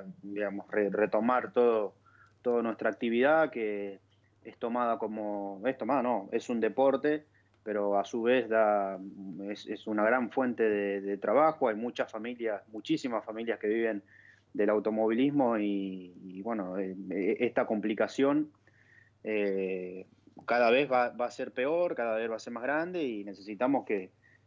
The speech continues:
que de alguna forma vuelva, vuelva cuanto antes. O sea, no, no es comparado con otro deporte, ni con el fútbol, ni con nada. O sea, es realmente otra, otra cosa distinta que, como arrastra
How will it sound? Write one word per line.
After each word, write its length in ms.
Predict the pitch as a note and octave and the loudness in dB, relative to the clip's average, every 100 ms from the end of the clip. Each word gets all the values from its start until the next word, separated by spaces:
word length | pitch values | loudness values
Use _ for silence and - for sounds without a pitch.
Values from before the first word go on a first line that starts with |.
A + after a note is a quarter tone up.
| - | -6
que 80 | G#2+ | 0
de 80 | |
alguna 260 | G#2 A#2 A#2 | 0 0 -2
forma 320 | - D3 D3 | 0 2 4
vuelva, 640 | G#2+ A#2+ C3 B2 G2+ F#2+ F2+ | 4 4 4 4 4 0 -6
vuelva 300 | G2+ A#2+ A2 | -2 0 0
cuanto 280 | G#2 G2+ D#3 | -2 0 2
antes. 260 | C#3+ G#2 | 2 -2
O 20 | - | -6
sea, 80 | |
no, 140 | G#2 G#2+ | -8 -2
no 100 | B2+ | -2
es 80 | B2+ | 0
comparado 560 | C#3 B2+ B2 C3 C3 | 0 2 4 6 4
con 140 | A2+ B2 | 2 -2
otro 180 | B2+ | 0
deporte, 600 | B2+ B2 E3 F3 E3 C#3 | 0 2 2 2 2 0
ni 160 | B2 A2+ | -2 -4
con 240 | G#2 G#2+ | -4 -6
el 80 | G#2+ | -6
fútbol, 640 | G2+ F3 F3 D#3+ D3 B2 A2 | 2 4 6 4 2 0 -6
ni 80 | G#2+ | -14
con 160 | G#2 | -8
nada. 320 | B2 D3+ A2 | 0 0 0
O 40 | F#2+ | -2
sea, 180 | - G2+ | -10 -6
es 360 | A2 - - _ _ _ _ _ _ - | -6 -6 -16 _ _ _ _ _ _ -4
realmente 540 | A#2 A#2 C3+ B2+ A#2+ | 0 2 2 2 4
otra, 460 | A#2+ B2 A#2 G#2 G#2+ | 4 4 2 2 0
otra 260 | A#2 A#2+ | 0 -2
cosa 220 | A2 A#2 | -2 0
distinta 500 | A#2+ A#2+ C3+ D3 E3+ | 0 2 2 2 2
que, 320 | C3 A2+ G2+ G2+ - D#2+ - - _ - C#3 | 2 0 0 -4 -10 -14 -14 -20 _ -10 -8
como 340 | - C3 B2 A#2 | -2 0 2 2
arrastra 720 | A#2 C#3+ D3+ - C3+ B2 A2+ | 4 2 2 2 2 2 -2